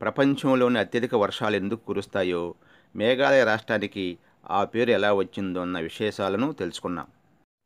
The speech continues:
నెలల తరబడి మేఘాలతో ఆవరించి ఉన్న మేఘాలయ ప్రాంతాన్ని ఆంగ్లేయులు Scotland of ఈస్ట్గా పేర్కొన్నారు. పర్వతాలు, పీఠభూములు, మైదానాలు, ఎడారులు,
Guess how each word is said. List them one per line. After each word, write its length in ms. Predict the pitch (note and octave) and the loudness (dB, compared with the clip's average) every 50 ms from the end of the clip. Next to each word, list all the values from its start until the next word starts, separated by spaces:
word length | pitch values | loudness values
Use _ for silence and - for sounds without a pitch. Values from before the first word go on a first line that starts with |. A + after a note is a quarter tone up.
| _ _ - | _ _ -14
నెలల 520 | A2+ A2+ A2+ A2+ A2+ A#2 B2 C#3 D#3+ E3+ | -10 -8 -4 -2 0 0 0 2 2 2
తరబడి 440 | E3+ D#3+ D#3+ D3+ D#3 C#3+ D3+ C3+ C3 | 2 2 2 2 4 4 4 2 4
మేఘాలతో 680 | A2 G#2 A2 A#2+ C3+ C3+ D3 C#3+ C#3+ C#3+ C3 - C#3 C3 | 2 4 4 4 4 4 2 2 2 2 0 2 2 2
ఆవరించి 600 | A2+ G2+ G#2 A2+ B2 B2+ C3 C3 B2+ - - B2 | 4 4 4 4 4 2 2 0 0 0 0 0
ఉన్న 280 | A2+ G#2+ A2 G#2+ G2+ G2 | 0 0 0 -2 -2 -2
మేఘాలయ 560 | F#2 F2 F#2 G2+ A2 A2 A#2+ A#2 A#2+ A2+ A2 | -2 0 0 0 2 2 2 2 2 2 2
ప్రాంతాన్ని 580 | - F2+ F#2 F#2 G2+ G2 - G2+ F#2+ G2 G2 | 0 -2 -6 -6 -6 -6 -6 -6 -4 -4 -6
ఆంగ్లేయులు 720 | D#2+ E2+ F#2+ G#2 G2+ G#2 G#2 G#2 G2 F#2+ F#2 F2 F2 E2+ D#2 - _ _ _ _ _ _ - | -6 -6 -4 -4 -2 0 0 0 0 -2 -6 -8 -10 -12 -16 -18 _ _ _ _ _ _ -20
Scotland 800 | - - - - G#2+ A#2+ - - - D3 C3+ C3 C3 B2 A#2 A#2 | -20 -16 -4 -2 -2 -2 -2 -2 0 0 2 2 2 2 0 -2
of 160 | A2 - - | -2 -4 -10
ఈస్ట్గా 460 | - A2+ A#2 A2+ - - A2+ G2 G#2 F#2+ | -10 -8 -8 -8 -8 -10 -6 -4 -4 -4
పేర్కొన్నారు. 720 | - - F2+ - - - G2 F#2 F2 E2 C#2+ - - _ _ _ _ _ _ _ _ _ _ _ _ _ _ _ _ _ _ _ _ _ _ _ _ _ _ _ _ _ | -4 -6 -10 -10 -8 -10 -8 -8 -8 -10 -10 -12 -16 _ _ _ _ _ _ _ _ _ _ _ _ _ _ _ _ _ _ _ _ _ _ _ _ _ _ _ _ _
పర్వతాలు, 840 | A2+ A2 A2 A#2 A#2+ B2 G2+ A#2 A2 G#2+ G#2+ G2+ G#2 A2 A#2 B2 A2+ - _ - | -2 0 2 2 2 0 0 0 0 0 0 0 -2 -4 -4 -6 -10 -14 _ -10
పీఠభూములు, 840 | A2 G#2 G#2 - A#2 G#2 G2 G#2+ A2 G#2+ G#2 G2+ G2+ G#2 G#2 G#2 | -10 -6 -2 -2 -2 -2 -2 -4 -4 -4 -4 -4 -4 -4 -6 -6
మైదానాలు, 1040 | F#2+ F#2+ F#2 F#2 G2 G2 F#2 A2 G#2+ G#2 G#2 G2+ G2 G2 G2 G2 F#2+ F#2+ F#2 F#2 F2 - _ _ _ _ _ _ _ - | -8 -8 -6 -6 -4 -2 0 0 0 0 -2 -4 -4 -4 -4 -6 -6 -6 -8 -10 -12 -16 _ _ _ _ _ _ _ -14
ఎడారులు, 720 | F2 F2+ F2+ G2+ G#2 G#2 G#2 G#2 G2 F#2+ F#2+ F#2+ F#2 F2+ | -12 -6 -4 -2 0 0 0 -2 -2 -4 -6 -6 -8 -10